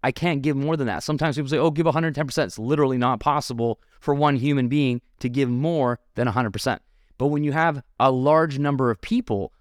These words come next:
all contributing, it is possible, and that's how you can leverage that. So the next piece is this,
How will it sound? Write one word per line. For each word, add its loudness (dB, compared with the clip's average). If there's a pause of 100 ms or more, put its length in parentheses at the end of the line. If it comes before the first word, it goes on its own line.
(180)
all 2
contributing, 0 (180)
it -2
is 0
possible, -2 (160)
and -4
that's 0
how 2
you 2
can -2
leverage 0
that. -8 (800)
So 4
the -2
next -2
piece -2
is -4
this, 0